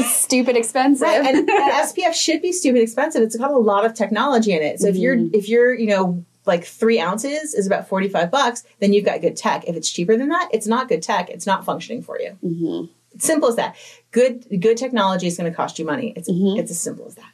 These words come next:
Speaker 1: Yeah, 'cause the ingredients a thousand percent matter.
Speaker 2: A thousand percent, and it's how it functions as well. So,
Speaker 1: Mm-hmm.
Speaker 2: you know, yes, you can go to McDonald's and eat a hamburger, or you can go and get a Kobe beef burger, and
Speaker 1: <laughs>
Speaker 2: that's just how it functions. Like,
Speaker 1: Mm-hmm.
Speaker 2: McDonald's is not gonna fill you the same and treat your body the same.
Speaker 1: But they use real beef now, I heard.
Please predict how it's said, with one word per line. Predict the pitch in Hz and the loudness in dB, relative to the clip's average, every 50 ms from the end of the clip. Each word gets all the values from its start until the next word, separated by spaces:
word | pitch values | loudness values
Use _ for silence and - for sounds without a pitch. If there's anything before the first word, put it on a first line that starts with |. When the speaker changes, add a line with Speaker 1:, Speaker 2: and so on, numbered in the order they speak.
| _ _ - | _ _ 0
Speaker 1:
Yeah, | 208 208 247 254 220 170 | 2 2 4 4 2 0
'cause | 170 196 196 196 | -2 -2 0 2
the | 214 | 4
ingredients | 208 202 190 190 196 196 190 180 170 170 170 - - | 4 4 4 4 2 2 4 4 2 2 2 -2 -6
a | 175 175 | -6 -2
thousand | - 180 170 165 160 165 | -2 -2 -2 -2 -2 -4
percent | 165 170 165 156 156 - | -4 -4 -4 -6 -6 -4
matter. | - - - - 90 180 170 - | -4 -4 -4 -4 -6 -8 -8 -4
Speaker 2:
A | - 220 | -4 -2
thousand | 226 247 254 269 277 | 0 0 -2 0 0
percent, | 277 262 233 - | 0 0 0 0
and | 208 214 214 | 0 0 0
it's | 175 - - | 0 -2 -4
how | - - - 220 214 214 214 220 226 226 | -8 -6 -2 0 2 2 4 4 2 2
it | 226 - 180 - - | 2 0 0 -2 -2
functions | - - - - 180 160 160 170 - - - - - - | -8 -14 -8 -4 -4 -4 -4 -6 -8 -10 -10 -12 -12 -10
as | - 165 170 170 | -8 -8 -6 -4
well. | 170 - - - - 185 | -4 -4 -4 -4 -6 -4
So, | - 180 170 170 165 165 170 170 | 0 2 2 4 4 4 2 2
Speaker 1:
Mm-hmm. | 170 - - - _ | 0 -6 -16 -18 _
Speaker 2:
you | - 196 196 | 0 2 2
know, | 190 185 185 - - - | 4 4 4 4 2 2
yes, | 196 170 190 175 196 190 - | 0 0 0 0 0 -2 -2
you | - 214 208 | -4 -4 -2
can | 226 233 233 | 0 2 4
go | 226 226 | 4 4
to | 247 | 4
McDonald's | 247 262 254 208 170 170 170 170 190 208 202 - | 2 0 0 0 0 0 0 0 0 0 0 -2
and | 196 | -2
eat | 165 160 170 | -2 0 -2
a | 196 | -2
hamburger, | 202 180 147 151 147 143 160 208 247 269 - | -2 -2 -2 -2 -2 -2 0 2 0 2 2
or | - 170 165 175 | 2 2 2 2
you | 170 185 | 2 0
can | 180 185 180 | 0 0 0
go | 165 151 151 | 2 4 4
and | 170 180 | 4 2
get | 175 160 170 | 2 0 0
a | 190 185 | 0 -2
Kobe | - 180 160 190 208 226 | 0 0 0 2 2 0
beef | 277 349 403 - - | 0 -2 -4 -6 -4
burger, | - - - - - 71 69 73 85 - - | -4 -4 -4 -4 -4 -4 -4 -4 -4 -6 -4
and | - - 196 | -2 0 0
Speaker 1:
<laughs> | 180 170 - - | 0 -2 0 0
Speaker 2:
that's | 269 220 - - 202 190 | 0 0 2 0 -2 -2
just | 208 190 202 | -2 -2 -4
how | - - 151 143 151 | -2 -2 -2 0 0
it | - - - | 0 -2 -4
functions. | - - 285 339 349 - - - - - - 240 220 | -4 -6 -6 -6 -6 -4 -4 -4 -4 -4 -6 -2 0
Like, | 202 196 262 214 | 2 2 4 4
Speaker 1:
Mm-hmm. | 262 262 202 185 185 | 4 4 4 2 0
Speaker 2:
McDonald's | 196 214 233 190 170 165 190 214 214 214 | 0 0 0 2 0 2 0 0 -2 -2
is | 196 185 | -2 -2
not | 185 165 170 175 170 - | 0 0 0 0 0 0
gonna | 196 180 180 | -2 -2 -2
fill | 175 - 175 156 165 | 0 2 2 2 2
you | 170 170 170 | 0 -4 -6
the | 175 180 | -8 -8
same | - 175 165 165 180 208 | -6 -6 -6 -6 -6 -4
and | 214 220 | -4 -4
treat | 220 - 180 - | -4 -6 -8 -8
your | - 185 | -8 -6
body | 185 202 - - - | -6 -4 -4 -4 -8
the | 214 | -8
same. | 214 - 403 359 277 202 - | -12 -12 -12 -12 -14 -12 -10
Speaker 1:
But | 190 196 202 196 202 | -8 -6 -6 -4 -4
they | 202 190 | -4 -4
use | 202 214 226 226 226 226 | -4 -6 -8 -12 -10 -8
real | 214 214 208 | -4 -4 -2
beef | 202 202 220 233 233 - | -2 -2 -4 -6 -4 -2
now, | 214 190 180 185 | 0 0 0 0
I | 180 196 190 | -2 -2 -2
heard. | 196 220 202 269 | -2 0 0 0